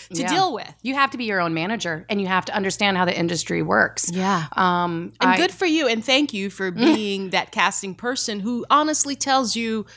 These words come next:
Speaker 1: things that you can carry with you and improve.
Speaker 2: Yeah.
Speaker 1: 'Cause very few do that, and I guess that's what you, makes you so special and unique, is that you,
Speaker 2: Yeah.
Speaker 1: your personality allows you to go to someone, "What the F was that, dude?"
Speaker 2: Yeah, yeah.
Speaker 1: That's
Speaker 2: I,
Speaker 1: great.
Speaker 2: there's not a lot of casting producers like me.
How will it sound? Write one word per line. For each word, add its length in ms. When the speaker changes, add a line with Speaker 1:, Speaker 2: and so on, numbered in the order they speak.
Speaker 1:
things 400
that 120
you 160
can 220
carry 420
with 240
you 180
and 200
improve. 580
Speaker 2:
Yeah. 160
Speaker 1:
'Cause 140
very 320
few 180
do 220
that, 300
and 100
I 60
guess 200
that's 260
what 220
you, 220
makes 260
you 80
so 260
special 420
and 160
unique, 340
is 160
that 260
you, 260
Speaker 2:
Yeah. 220
Speaker 1:
your 120
personality 800
allows 420
you 60
to 100
go 160
to 60
someone, 240
"What 160
the 120
F 160
was 140
that, 260
dude?" 180
Speaker 2:
Yeah, 340
yeah. 260
Speaker 1:
That's 120
Speaker 2:
I, 40
Speaker 1:
great. 180
Speaker 2:
there's 220
not 160
a 40
lot 160
of 60
casting 560
producers 640
like 300
me. 360